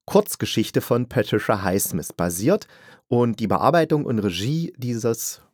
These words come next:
Romans, äh, dieser Geschichte hat Beate Andres übernommen und hat, wie gesagt, auch die Regie geführt. Und der W D R hat das Ganze zweitausendsechs produziert. Das hei-, das heißt, das Hörspiel ist krass, ja, es ist schon neunzehn Jahre alt, so schnell vergeht die Zeit. Der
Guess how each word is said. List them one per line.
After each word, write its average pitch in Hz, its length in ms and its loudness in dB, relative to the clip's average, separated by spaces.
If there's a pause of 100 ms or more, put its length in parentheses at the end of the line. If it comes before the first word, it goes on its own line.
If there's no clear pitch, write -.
(160)
Romans, 107 520 2
äh, 110 160 6
dieser 98 260 2
Geschichte 135 520 2
hat 123 200 2
Beate 98 440 -2
Andres 180 480 2
übernommen 135 480 2
und 117 200 -2
hat, 101 200 0
wie 98 120 -6
gesagt, 90 260 0
auch 104 100 -4
die 104 120 0
Regie 90 240 -2
geführt. 151 380 2 (300)
Und 139 180 2
der 120 140 4
W 117 80 2
D 113 100 2
R 107 200 4
hat 107 100 0
das 101 140 0
Ganze 101 300 2
zweitausendsechs 98 880 0
produziert. 120 540 -2
Das - 180 -4
hei-, 98 200 0 (120)
das - 200 -4
heißt, 98 240 0
das - 140 -4
Hörspiel 113 340 -2
ist 127 320 -4 (440)
krass, - 360 -2
ja, 90 180 -2
es - 180 -6
ist - 220 -6
schon 120 280 2
neunzehn 95 480 -2
Jahre 92 340 -2
alt, 101 240 -2
so 98 200 -6
schnell 87 280 -4
vergeht 90 340 -6
die 104 80 -2
Zeit. - 360 -2 (840)
Der 107 260 4